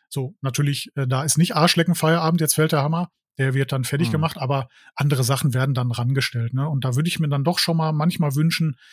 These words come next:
Speaker 1: äh, boah, dass ich da... Äh,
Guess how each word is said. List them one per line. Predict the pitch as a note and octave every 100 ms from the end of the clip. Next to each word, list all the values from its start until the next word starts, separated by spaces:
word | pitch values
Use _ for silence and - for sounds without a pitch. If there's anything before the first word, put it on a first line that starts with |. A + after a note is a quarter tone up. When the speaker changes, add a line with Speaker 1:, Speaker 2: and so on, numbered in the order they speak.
| - - _ _ -
Speaker 1:
äh, | C#3 C3+ C3 C3 -
boah, | A#2+ B2 B2+ G#2 _ _ _ _ -
dass | C3
ich | C#3+ B2
da... | C3+ C3 C#3 C#3 C#3 D#3+ C3+ C3 C3
Äh, | C3